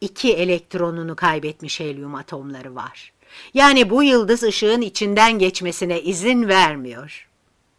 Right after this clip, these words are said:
Helyum iki artı. İşte bu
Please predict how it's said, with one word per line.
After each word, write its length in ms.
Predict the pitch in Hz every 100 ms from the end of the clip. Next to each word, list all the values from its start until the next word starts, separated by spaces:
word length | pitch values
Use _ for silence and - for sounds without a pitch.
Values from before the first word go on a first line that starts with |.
| _ _ _ _ _ - _ _
Helyum 720 | 208 233 240 202 165 156 143 _
iki 520 | 175 - 320 330 339 _ _
artı. 460 | - 180 147 _ - - _ _ _ _ _ _ _ _ _ _ _ _ - - -
İşte 380 | 302 - 240 147
bu 300 | 185 294 392